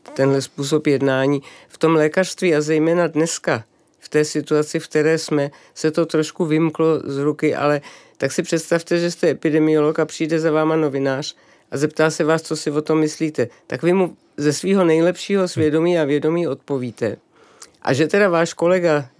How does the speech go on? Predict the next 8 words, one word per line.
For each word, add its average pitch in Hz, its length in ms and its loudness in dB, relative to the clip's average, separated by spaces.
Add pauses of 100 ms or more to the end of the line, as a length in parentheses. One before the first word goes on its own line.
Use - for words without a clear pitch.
eh, 139 200 -16 (280)
jiný, 151 480 2
nebo 131 280 -2
teda 135 300 -2
z 127 240 -10
trošku 135 360 -4
jiného 135 520 0 (340)
odbornosti, 156 640 0